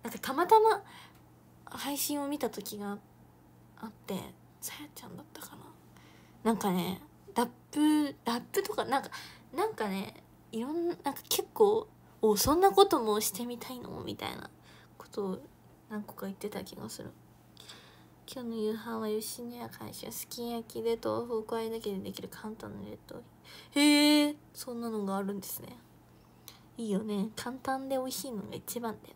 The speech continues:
ね。朝はちんは一日頑張ろうって思うし、夜だとリラックスできて嬉しい。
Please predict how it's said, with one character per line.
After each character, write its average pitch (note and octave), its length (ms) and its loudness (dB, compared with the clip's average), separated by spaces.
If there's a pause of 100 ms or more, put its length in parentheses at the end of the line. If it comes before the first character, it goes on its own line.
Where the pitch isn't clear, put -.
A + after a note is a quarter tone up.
ね。 - 200 -18 (420)
朝 C4 240 -2
は C#4 120 4
ち A#3+ 180 -6
ん G#3+ 80 0
は G#3 80 0
一 G#3 200 -6
日 A#3+ 220 -4
頑 A#3 180 0
張 A#3+ 80 4
ろ C#4 120 6
う - 20 0
っ - 20 0
て A#3 120 -4
思 A3 100 -2
う A3 80 -4
し、 A#3+ 100 -8
夜 A#3 140 2
だ A3 80 -6
と G#3 140 -6
リ G#3 120 -4
ラ A#3 100 -4
ッ - 40 -8
ク - 140 -18
ス A3 100 -14
で A3+ 100 -12
き - 120 -18
て A3 120 -8
嬉 C4 240 0
し C#4+ 160 -4
い。 - 160 -6